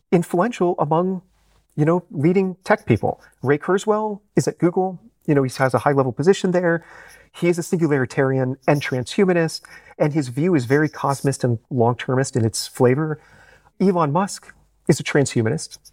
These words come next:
right? I mean, he created this company called Neuralink, which aims to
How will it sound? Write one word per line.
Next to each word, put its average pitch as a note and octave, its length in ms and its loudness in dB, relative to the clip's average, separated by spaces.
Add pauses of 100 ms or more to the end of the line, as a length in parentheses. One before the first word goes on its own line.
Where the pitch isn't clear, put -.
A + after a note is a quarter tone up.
(220)
right? C3 180 2
I - 40 -6
mean, D3+ 60 0
he C#3+ 80 0
created D3 340 2
this - 260 -4
company C3 380 0
called A#2 240 0
Neuralink, A#2+ 380 0 (400)
which - 260 2
aims E3 340 -2
to D#3 160 -4